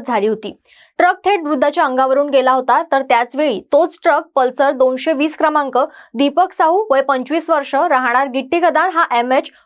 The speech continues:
फोर्टी नाईन एन सेव्हन्टी नाईन एटी फाईव्ह मध्ये प्रवास करत असताना गंभीर जखमी झाला आहे. पल्सर चालक थोडक्यात बचावला. समोरून येणाऱ्या पल्सरला ट्रकने चिरडले. हायड्राच्या मदतीने आयसर ट्रक सुरक्षितपणे वाडी पोलीस ठाण्यात नेण्यात आला.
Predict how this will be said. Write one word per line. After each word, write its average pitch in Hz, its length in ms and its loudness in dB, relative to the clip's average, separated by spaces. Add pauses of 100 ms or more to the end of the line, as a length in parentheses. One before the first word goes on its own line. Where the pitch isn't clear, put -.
फोर्टी 294 280 0
नाईन 330 260 0 (120)
एन 269 240 0 (260)
सेव्हन्टी 294 340 0
नाईन 381 220 0
एटी 254 220 -2
फाईव्ह 330 300 0
मध्ये 269 220 0
प्रवास 262 380 0
करत 247 260 0
असताना 240 380 -2
गंभीर 254 380 -2
जखमी 262 280 -4
झाला 208 220 0
आहे. 202 180 -2 (400)
पल्सर 311 300 2
चालक 381 340 0
थोडक्यात 277 320 2
बचावला. 220 400 0 (180)
समोरून 262 360 2
येणाऱ्या 254 320 2
पल्सरला 262 560 2
ट्रकने 285 420 -2
चिरडले. 214 400 0 (320)
हायड्राच्या 330 420 2
मदतीने 370 360 -2
आयसर 294 380 2
ट्रक 302 280 -2
सुरक्षितपणे 269 600 -2
वाडी 247 280 0
पोलीस 285 320 -4
ठाण्यात 254 280 0
नेण्यात 208 280 -2
आला. 196 180 0